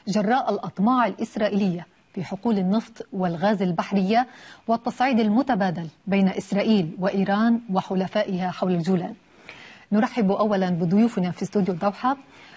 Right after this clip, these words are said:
دكتور إبراهيم فريحات رئيس برنامج إدارة النزاعات بمعهد الدوحة للدراسات العليا، وديالا شحادة الخبيرة بالقانون الدولي، وتوفيق شومان الكاتب الصحفي اللبناني.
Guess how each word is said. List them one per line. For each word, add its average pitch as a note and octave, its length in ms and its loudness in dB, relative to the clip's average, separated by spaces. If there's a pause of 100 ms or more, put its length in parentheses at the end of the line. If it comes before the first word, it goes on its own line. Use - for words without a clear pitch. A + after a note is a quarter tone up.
(120)
دكتور A#3+ 460 0
إبراهيم G#3+ 400 4
فريحات F#3 480 -2 (260)
رئيس A#3 380 2
برنامج G#3 460 4
إدارة G#3 400 2
النزاعات F3+ 600 0
بمعهد E3+ 400 -2
الدوحة F#3+ 500 -2 (160)
للدراسات F3+ 680 -2
العليا، G3 400 0 (760)
وديالا F#3+ 560 0
شحادة G#3+ 500 -2 (160)
الخبيرة G3+ 720 0
بالقانون F#3 500 0
الدولي، F3+ 480 0 (680)
وتوفيق A3+ 580 0
شومان G3 400 2 (240)
الكاتب G3 420 -2
الصحفي F3+ 640 -4 (120)
اللبناني. F3 500 0